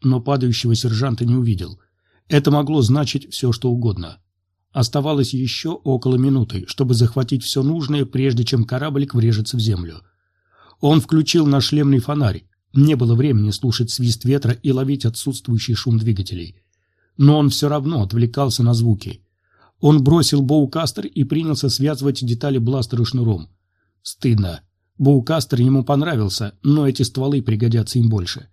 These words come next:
В перчатках вязать узлы было непросто, а то, что через какие-то секунды будет крушение, прибавляло сложности.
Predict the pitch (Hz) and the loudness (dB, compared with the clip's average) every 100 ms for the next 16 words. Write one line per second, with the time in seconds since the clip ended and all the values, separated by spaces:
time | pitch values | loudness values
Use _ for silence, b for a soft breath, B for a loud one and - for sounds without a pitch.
0 | _ _ _ b b b - 151 135 175 | _ _ _ b b b 0 2 4 2
1 | 175 - 135 - _ - 135 135 160 - | 0 -2 -10 -12 _ -2 0 2 0 -2
2 | 135 151 143 131 123 135 139 131 - 95 | -4 -4 -2 0 2 0 -2 -4 -4 -8
3 | 90 _ _ _ _ - 131 113 160 - | -12 _ _ _ _ -6 -4 0 0 0
4 | 123 143 135 - 131 160 139 120 143 147 | -2 0 -2 -2 -4 -2 -2 -2 -2 0
5 | 151 131 123 131 113 135 135 - 151 113 | 0 2 2 0 0 -2 -2 0 0 0
6 | 92 135 120 120 120 117 113 127 92 87 | 0 0 2 2 2 2 0 -2 -4 -6
7 | - 110 | -12 -18